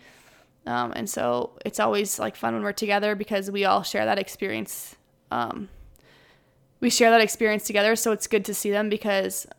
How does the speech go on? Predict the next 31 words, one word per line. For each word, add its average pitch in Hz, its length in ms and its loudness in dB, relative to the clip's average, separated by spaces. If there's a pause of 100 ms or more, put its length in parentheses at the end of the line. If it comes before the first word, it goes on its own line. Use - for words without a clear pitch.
(720)
I, - 200 -2
I - 140 6
know 190 140 2
that, 190 180 2
like, - 160 -2
one 185 120 -4
of 185 60 -4
the 190 80 0
hardest 190 280 -2
things 202 240 -8
in 214 60 -2
our 190 100 2
lives 185 380 0
to 214 100 -6
go 180 160 -2
through, 202 260 -2
we 190 140 0
all 175 100 2
went 185 160 0
through 196 140 -4
together. 196 380 -2
So 208 180 -2
it's, 185 240 -8 (520)
it's - 100 -6
comforting 214 460 2
knowing 190 300 2
that, 185 240 -4 (120)
that 190 180 0
they're 190 160 2
there. 180 480 2
Um, 78 380 -4